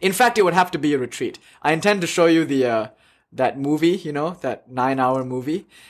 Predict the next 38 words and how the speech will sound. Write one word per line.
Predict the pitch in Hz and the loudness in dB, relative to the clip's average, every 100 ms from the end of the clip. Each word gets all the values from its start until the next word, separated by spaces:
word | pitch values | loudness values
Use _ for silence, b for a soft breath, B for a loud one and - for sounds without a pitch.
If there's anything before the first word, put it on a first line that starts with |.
| b | b
And, | 127 135 131 | -4 -4 0
uh, | 127 123 120 | 2 2 2
we'll | 123 139 | 2 4
do | 170 | 4
a | |
retreat, | 151 147 185 165 | 4 4 2 4
we'll | 147 | 4
take | 160 160 | 2 2
an | 143 | 2
Airbnb, | 147 147 151 139 | 2 4 2 2
and | 151 | 2
we'll | 135 | 2
just | 131 120 | 0 -4
watch | 123 135 - | 2 2 0
the | - | -10
hell | 120 143 143 | -2 2 4
out | 131 | 2
of | |
that | 123 120 | 0 -2
movie | 127 127 147 | -4 -2 -2
and | 131 123 | -2 -2
unpack | 135 135 131 127 | -2 0 -2 -2
each | 123 - | -8 -10
scene. | 120 113 - b b b | -10 -12 -16 b b b
And | 139 | 2
that's | 170 175 | 2 4
worth | 165 165 156 | 2 2 2
doing, | 143 139 127 214 B B - | 2 2 0 -10 B B -6
but | 143 | 2
definitely | 156 156 160 | 2 2 0
not | 143 139 | 0 0
for | - | -2
a | 127 | -4
Monday | 120 123 123 | -4 -4 -4
night | 117 107 | -4 -8
Sangha. | - 113 110 - - b b b b | -10 -12 -12 -18 -20 b b b b
You | _ | _
know? | - | -20